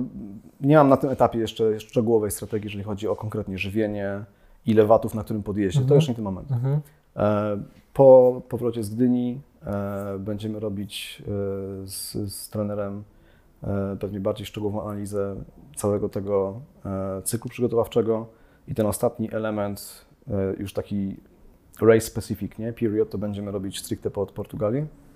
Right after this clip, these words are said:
Speaker 1: i właśnie tam będziemy dopracowywać. Będziemy patrzeć też, jak mój organizm się zachowuje na konkretnych obciążeniach pod kątem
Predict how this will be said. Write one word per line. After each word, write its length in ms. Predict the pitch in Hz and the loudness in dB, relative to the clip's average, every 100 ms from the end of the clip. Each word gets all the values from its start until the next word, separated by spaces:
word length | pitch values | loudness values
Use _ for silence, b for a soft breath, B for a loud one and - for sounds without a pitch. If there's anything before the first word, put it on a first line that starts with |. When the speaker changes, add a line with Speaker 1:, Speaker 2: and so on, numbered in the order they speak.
| b b - | b b 2
Speaker 1:
i 60 | |
właśnie 220 | 107 104 | 4 4
tam 160 | 104 110 | 0 0
będziemy 240 | 104 101 | 0 -4
dopracowywać. 800 | 98 95 - 101 92 90 - - - | -6 -6 -6 -8 -6 -8 -8 -14 -6
Będziemy 220 | 104 113 | -2 2
patrzeć 220 | 127 - | 2 0
też, 80 | 107 | -10
jak 100 | 110 | -8
mój 80 | 110 | -6
organizm 220 | 110 104 | -6 -6
się 60 | 101 | -8
zachowuje 280 | 101 104 92 | -6 -4 -4
na 80 | |
konkretnych 340 | 95 104 107 107 | -6 -10 -10 -10
obciążeniach 540 | - 104 139 147 151 | -6 0 2 0 -4
pod 160 | - 110 | -10 -8
kątem 400 | 117 113 110 | -6 -4 -6